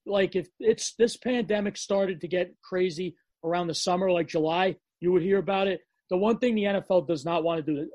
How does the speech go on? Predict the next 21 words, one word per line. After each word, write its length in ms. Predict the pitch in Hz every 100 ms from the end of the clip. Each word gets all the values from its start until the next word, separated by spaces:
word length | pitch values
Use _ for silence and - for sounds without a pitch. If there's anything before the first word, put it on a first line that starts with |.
| -
N 120 | 254
F 160 | 226 214
L 320 | 190 175 - 202
is 180 | 175
a 60 | 175
multi-billion 800 | 160 180 175 175 147 170 165 156
dollar 260 | 156 147 147
organization. 540 | 139 139 131 131 - _ -
The 60 | 143
one 160 | 233
thing 240 | 277 269 202
they 160 | 196
don't 160 | 214 208
wanna 220 | 196 196
do 280 | 156 165 165
is 220 | 151 135
cancel 420 | - 180 226 -
the 60 | 240
season 340 | - 220 208
right 200 | 190 185
now 220 | 165 160